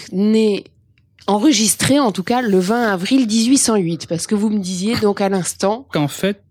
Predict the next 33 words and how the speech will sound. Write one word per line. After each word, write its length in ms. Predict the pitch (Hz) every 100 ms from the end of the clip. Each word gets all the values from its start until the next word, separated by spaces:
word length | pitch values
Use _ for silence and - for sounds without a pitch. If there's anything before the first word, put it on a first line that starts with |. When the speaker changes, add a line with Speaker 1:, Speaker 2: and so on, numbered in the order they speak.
| 139
Speaker 2:
il 260 | 127 131
est 80 | 127
né 460 | 131 151 160 139 -
dans 240 | 123 156
la 140 | 165 147
nuit 260 | 151 151
du 200 | 127 117
vingt 280 | 113 143 139
au 100 | 107
vingt 300 | 104 117 110
et 140 | 104 110
un, 220 | 160 214 - - - _ -
très 160 | - 151
certainement 720 | - 139 - 123 135 143 127
à 80 |
une 240 | 117 135 160
heure 160 | 147
du 120 | 127 123
matin 540 | 113 - - 156 180
dans 160 | 131 113
la, 140 | 104
dans 400 | 104 113 98 95
la 100 | 92
nuit 160 | 104 120
du 160 | 98
vingt 260 | 92 104 101
et 80 | 98
un 100 | 110
avril 640 | 92 92 101 117 92 85
dix-huit 320 | 85 95 92 92
cent 220 | - 87
huit, 240 | 104 139
effectivement. 640 | 90 82 - - 90 98